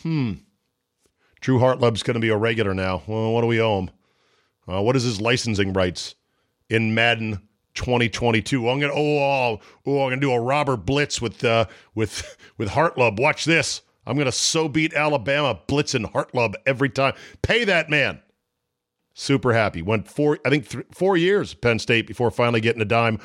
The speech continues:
of scholarship. Happiest day of his life.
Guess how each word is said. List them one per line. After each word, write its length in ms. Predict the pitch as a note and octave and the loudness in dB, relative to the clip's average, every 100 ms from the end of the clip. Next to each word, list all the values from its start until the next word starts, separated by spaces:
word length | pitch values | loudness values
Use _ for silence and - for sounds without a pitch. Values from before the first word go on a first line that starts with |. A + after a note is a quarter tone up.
| - - | -12 -8
of 140 | A2 G#2+ | -4 -2
scholarship. 560 | - A#2+ G#2+ - F#2+ | 0 0 0 -2 -6
Happiest 460 | - A2+ - G#2 - | 0 0 0 -4 -2
day 340 | - F#2 F2 - | -2 0 -2 -6
of 320 | F#2+ F2+ D#2+ _ _ | -4 -4 -4 _ _
his 480 | _ - D#2+ C#2 - - _ _ | _ -8 -8 -8 -14 -18 _ _
life. 380 | C#2 A1 - _ | -14 -14 -18 _